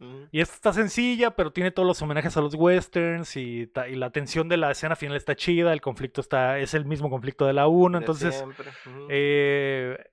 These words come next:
Speaker 2: los roles al revés, está, es-, están chidas por cosas diferentes,
Speaker 1: Ujú.
Speaker 2: y, pero no están tan chidas como la uno, eso es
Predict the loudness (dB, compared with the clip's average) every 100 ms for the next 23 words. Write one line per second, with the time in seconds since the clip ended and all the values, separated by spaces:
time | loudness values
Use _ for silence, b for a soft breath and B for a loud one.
0 | -12 0 0 4 4 4 0 4 4 4
1 | 2 2 2 0 0 2 2 2 2 2
2 | 0 -4 -2 0 0 -4 0 2 2 -4
3 | -8 -14 -14 -12 -10 -10 -12 -14 _ _
4 | _ _ _ _ _ _ _ _ -8 -8
5 | _ _ _ _ 2 2 4 2 4 2
6 | 2 _ 0 0 -2 -6 -4 -6 -6 -6
7 | -8 -10 -14 -14 -16